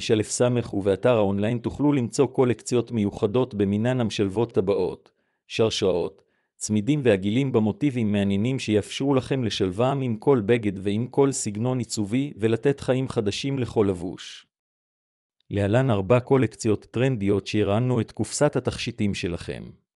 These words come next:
מגלים, סט שרשרת, עגילים וטבעת מכסף השזורים שלוש סוגי כסף, מושחר,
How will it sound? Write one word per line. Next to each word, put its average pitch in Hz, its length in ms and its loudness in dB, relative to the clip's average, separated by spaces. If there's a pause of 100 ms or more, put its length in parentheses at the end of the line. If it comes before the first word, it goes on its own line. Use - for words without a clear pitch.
(760)
מגלים, 107 560 2 (100)
סט 120 280 0
שרשרת, 90 720 -2 (320)
עגילים 110 420 -2
וטבעת 113 520 2
מכסף 117 480 -2
השזורים 113 420 -2
שלוש 131 380 0
סוגי 104 340 0
כסף, - 600 -8 (320)
מושחר, 104 580 0